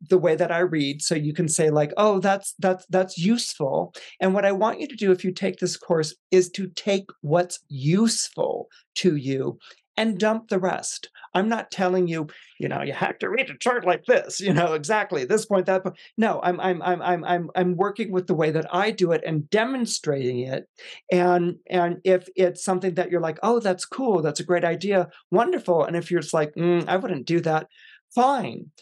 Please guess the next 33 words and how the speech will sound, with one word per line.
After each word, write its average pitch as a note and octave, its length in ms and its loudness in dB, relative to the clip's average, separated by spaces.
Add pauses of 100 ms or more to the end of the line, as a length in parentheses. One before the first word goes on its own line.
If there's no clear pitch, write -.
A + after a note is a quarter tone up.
(140)
you F3+ 100 4
know, F3+ 140 6
but, F#3 320 0
but, F#3+ 260 0
but F#3 240 0
we're, F#3 200 4
we're F#3 220 2
gonna F#3+ 140 -4
be F#3 120 0
having F3 320 0
a E3 60 -6
conversation D#3 920 -2
in C#3+ 140 -4
the C#3 80 0
way C3+ 220 0
that C3+ 260 -6
we C3 300 -2 (280)
go D3+ 220 4
through D3 320 0
the D3 140 0
reading C#3+ 360 2
of C3 200 -4
it. C3+ 160 -2 (340)
And F#3 160 2
the F#3 220 2
aim A3+ 260 2
of F#3+ 160 2
it C#3 240 -2
is - 180 -2
to E3+ 160 -4
really E3+ 760 0 (260)
bring D#3 640 0
your E3 760 2